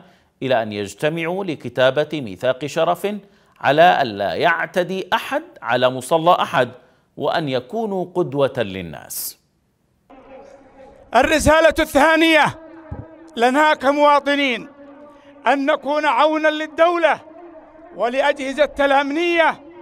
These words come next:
Speaker 2: ولقيادة المحافظة في الحفاظ على أمن شبوة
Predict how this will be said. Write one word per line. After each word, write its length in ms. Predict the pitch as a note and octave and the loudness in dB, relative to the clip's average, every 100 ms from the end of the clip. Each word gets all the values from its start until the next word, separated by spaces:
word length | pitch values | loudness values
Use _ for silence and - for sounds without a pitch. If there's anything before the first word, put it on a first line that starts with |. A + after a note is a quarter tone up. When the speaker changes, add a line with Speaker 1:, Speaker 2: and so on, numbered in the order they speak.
| - - - - | -20 -20 -20 -10
Speaker 2:
ولقيادة 840 | F#3+ C4 C#4 C4+ D4 D4+ D4 C#4 | -2 0 0 2 2 4 2 0
المحافظة 920 | D4 D4 C#4+ C4+ E4+ D#4+ E4 E4 D4 - - - - - - | -2 -2 0 2 4 4 6 6 4 0 -14 -20 -20 -20 -6
في 80 | B3+ | -2
الحفاظ 520 | C4+ C4 D4 C#4+ C#4+ | 0 0 0 2 2
على 280 | C#4+ B3 C#4+ | 2 0 2
أمن 360 | C#4+ C#4 C#4 C#4 | 2 0 -4 -4
شبوة 480 | C#4 C#4+ C#4 B3+ | 0 0 2 0